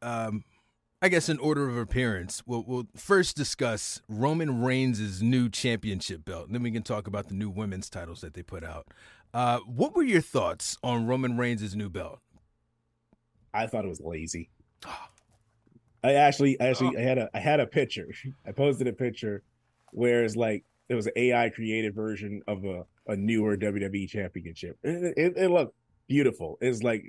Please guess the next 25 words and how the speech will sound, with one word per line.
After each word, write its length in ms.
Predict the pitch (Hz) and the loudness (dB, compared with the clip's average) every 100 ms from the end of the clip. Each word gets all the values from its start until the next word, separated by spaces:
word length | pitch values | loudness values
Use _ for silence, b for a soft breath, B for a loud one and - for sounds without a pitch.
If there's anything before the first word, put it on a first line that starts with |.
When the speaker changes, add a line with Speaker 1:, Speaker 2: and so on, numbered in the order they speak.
| - | 0
Speaker 2:
it 40 | |
was 120 | 131 | 0
pretty 220 | - 151 135 | 2 -2 0
much 180 | 117 | -2
like 160 | 117 110 _ _ _ | -4 -6 _ _ _
Wing 280 | 120 135 127 123 | 2 2 2 -2
Eagle-esque, 760 | 135 135 131 110 135 - - _ _ _ _ | 0 2 0 0 -4 -4 -12 _ _ _ _
but 200 | 117 101 - | -6 -4 -2
it, 240 | 117 101 | -2 -2
it, 120 | 113 127 | -2 0
and 100 | 120 | 2
it 60 | |
just 180 | 110 123 | 2 2
had 120 | 131 | 0
the 80 | 107 | 2
W 200 | 113 113 | 0 0
W 300 | 113 107 113 | -2 -2 -4
E 20 | |
logo 280 | 113 101 101 | -4 -6 -6
slapped 340 | - 113 101 | -2 -2 -2
in 80 | 107 | -6
the 40 | 101 | -6
middle 280 | 101 107 | -6 -4
like 160 | 95 92 | -4 -4
they 240 | 95 101 | -4 -4